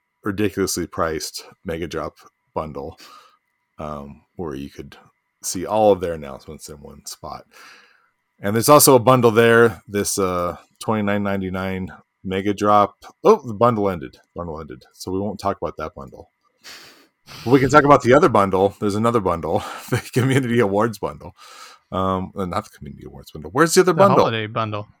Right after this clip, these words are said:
Speaker 1: The holiday
Speaker 2: Holiday
Speaker 1: bundle.
Speaker 2: bundle.
Speaker 1: Ah, I didn't stick it. Oh, no, it's right at the top. Sorry. It got, it got shuffled in here. Thank you, Nick.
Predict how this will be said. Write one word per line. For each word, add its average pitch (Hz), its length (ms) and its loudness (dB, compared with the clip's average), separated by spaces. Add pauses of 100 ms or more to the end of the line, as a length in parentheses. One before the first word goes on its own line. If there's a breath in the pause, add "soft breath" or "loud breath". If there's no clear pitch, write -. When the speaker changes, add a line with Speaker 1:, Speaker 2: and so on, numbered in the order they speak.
(160)
Speaker 1:
The 127 80 4
holiday 190 280 8
Speaker 2:
Holiday 127 100 0
Speaker 1:
bundle. 101 260 2
Speaker 2:
bundle. - 140 -12
Speaker 1:
Ah, 151 200 10
I 160 40 10
didn't 156 180 2
stick 139 200 0
it. 131 180 0
Oh, 147 100 2
no, 143 140 4
it's 98 100 2
right 104 120 4
at 98 80 0
the 92 80 -2
top. 80 320 -2
Sorry. 76 360 -4 (920 soft breath)
It 95 100 -16
got, 90 260 2 (120)
it 107 120 -4
got 110 180 4
shuffled 113 380 2
in 113 160 2
here. 85 160 -2
Thank 104 280 -6
you, 82 60 -6
Nick. 71 360 -10